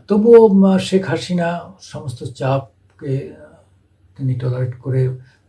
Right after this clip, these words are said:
চেষ্টা করছেন। চীনের দু কোটি উইঘুর মুসলিম, হ্যাঁ, সিংজিয়াংয়ে, তারাও কি-, কিছু কিছু পা-,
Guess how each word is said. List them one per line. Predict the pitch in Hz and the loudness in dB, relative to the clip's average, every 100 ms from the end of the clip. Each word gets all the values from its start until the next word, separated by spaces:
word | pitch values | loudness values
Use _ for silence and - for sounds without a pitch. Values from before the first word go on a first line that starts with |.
| _ | _
চেষ্টা | - 127 151 | -14 -8 -6
করছেন। | 117 131 - 123 117 - _ _ _ _ | -4 -6 -6 -10 -12 -16 _ _ _ _
চীনের | - 156 160 151 131 - 117 - | -12 -4 -2 -2 -4 -12 -10 -6
দু | 147 | -6
কোটি | - 160 160 156 151 | -2 -2 -2 -2 -2
উইঘুর | 147 160 147 156 147 131 - _ _ | -2 -2 0 2 0 -2 -14 _ _
মুসলিম, | 143 143 123 139 135 131 131 - _ _ _ _ - | -16 -10 -10 -4 -4 -4 -6 -16 _ _ _ _ -16
হ্যাঁ, | 175 151 120 - | -12 -10 -10 -14
সিংজিয়াংয়ে, | - 147 147 135 131 120 123 - _ - _ _ _ | -16 -12 -4 -2 -2 -4 -10 -16 _ -20 _ _ _
তারাও | 120 131 160 175 175 170 165 165 156 139 | -4 2 2 2 0 -6 -12 -18 -20 -18
কি-, | - 160 | -18 -14
কিছু | 175 135 | -10 -10
কিছু | - - 160 | -10 -10 -10
পা-, | 139 151 143 143 147 - | -6 -6 -6 -12 -16 -18